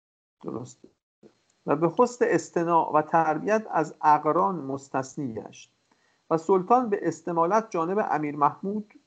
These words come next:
علامه کرمان را بفرستاد و او را به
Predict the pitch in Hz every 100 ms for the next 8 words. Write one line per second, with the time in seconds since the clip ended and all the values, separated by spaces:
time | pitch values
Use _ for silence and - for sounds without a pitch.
0 | _ _ - 156 156 156 156 160 170 160
1 | - 160 151 180 226 226 202 180 185 165
2 | 160 - - 156 151 - _ _ _ _
3 | _ _ _ _ - - 214 214 170 151
4 | 147 139